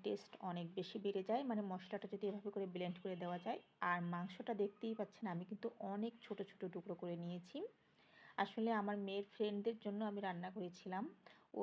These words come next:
স্কুলে দুইটো বক্সে করে নিয়ে গিয়েছে এবং তার ফ্রেন্ডদের সাথে শেয়ার করে খেয়েছে।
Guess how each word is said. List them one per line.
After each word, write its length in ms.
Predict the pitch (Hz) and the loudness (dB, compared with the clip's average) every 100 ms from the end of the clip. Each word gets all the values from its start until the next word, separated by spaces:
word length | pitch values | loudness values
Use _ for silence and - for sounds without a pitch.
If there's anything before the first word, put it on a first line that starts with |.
| 190 | 2
স্কুলে 340 | 190 - 190 190 | 2 -4 -2 0
দুইটো 240 | 190 190 | -2 -4
বক্সে 380 | 175 185 185 - | -2 -2 -2 -4
করে 180 | 202 196 | 0 0
নিয়ে 220 | 185 185 185 | 2 0 0
গিয়েছে 400 | 170 170 165 240 - | 0 0 -2 -4 -2
এবং 260 | 185 180 175 - - - - - | -2 0 -2 -4 -14 -20 -16 2
তার 160 | 196 | 2
ফ্রেন্ডদের 560 | 190 - 190 190 196 202 | 2 2 2 2 0 0
সাথে 280 | - 190 254 | -2 -4 -4
শেয়ার 320 | 247 233 185 185 | -4 0 0 0
করে 200 | 185 214 | -4 -6
খেয়েছে। 480 | - 180 165 - | -4 -4 -4 -6